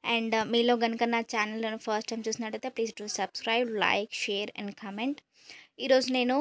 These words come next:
books cover, uh, sheet ఉంటుంది కదా, so దాంతోటి flowers చేస్తున్నాను. Uh, flowers అంటే కనకంబరాలు లాగా ఉంటాయి కదా, ఆ flowers. And హెయిర్స్‌కి పెట్టుకుంటున్నారు ఇప్పుడు చాలామంది పెళ్ళిళ్ళలో కానీ, ఫంక్షన్స్‌లో కానీ.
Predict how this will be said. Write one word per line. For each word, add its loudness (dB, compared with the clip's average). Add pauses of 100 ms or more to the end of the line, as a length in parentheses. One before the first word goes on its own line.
(120)
books -6
cover, 2 (380)
uh, 2
sheet 2
ఉంటుంది 2
కదా, 4 (500)
so -2 (120)
దాంతోటి 4
flowers 4 (120)
చేస్తున్నాను. 0 (640)
Uh, 4
flowers 6
అంటే 2 (380)
కనకంబరాలు 6 (120)
లాగా 4
ఉంటాయి 0
కదా, 0
ఆ -2
flowers. -4 (480)
And -8
హెయిర్స్‌కి 2
పెట్టుకుంటున్నారు 0
ఇప్పుడు -6
చాలామంది 2 (100)
పెళ్ళిళ్ళలో 0 (100)
కానీ, -2
ఫంక్షన్స్‌లో 0 (100)
కానీ. -2